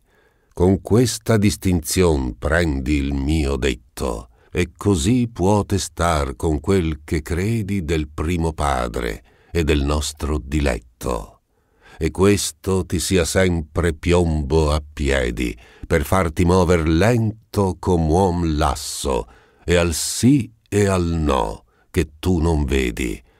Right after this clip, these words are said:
Che quelli è tra li stolti bene a basso,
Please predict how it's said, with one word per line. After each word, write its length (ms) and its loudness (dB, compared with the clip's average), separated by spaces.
Che 160 2
quelli 560 4
è 180 4
tra 180 0
li 120 2
stolti 600 2
bene 560 0
a 100 -2
basso, 840 -4